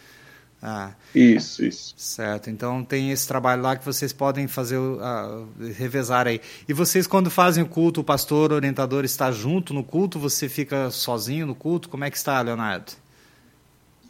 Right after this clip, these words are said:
Speaker 2: É junto, a gente faz o, o culto em conjunto.
Speaker 1: É. É, eu faço essas perguntas,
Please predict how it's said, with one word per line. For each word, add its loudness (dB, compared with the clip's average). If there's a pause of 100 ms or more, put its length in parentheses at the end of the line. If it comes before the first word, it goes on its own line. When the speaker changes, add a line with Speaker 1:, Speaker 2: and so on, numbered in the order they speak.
(180)
Speaker 2:
É 12
junto, 8
a 4
gente 6
faz 12
o, 8
o 8
culto 6
em 8
conjunto. 6 (800)
Speaker 1:
É. -8 (460)
É, 0
eu -2
faço 2
essas 2
perguntas, 2